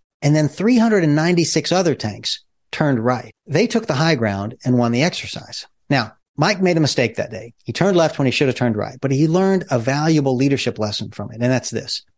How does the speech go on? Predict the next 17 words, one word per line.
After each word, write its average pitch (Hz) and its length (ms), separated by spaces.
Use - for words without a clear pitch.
and 123 80
that 123 60
sometimes 190 500
it's 131 160
better 117 340
to - 140
make 117 240
the 117 100
wrong 127 420
decision 113 520
quickly - 560
than 117 180
make 113 200
the 107 100
right 131 340
decision 104 600
slowly. - 680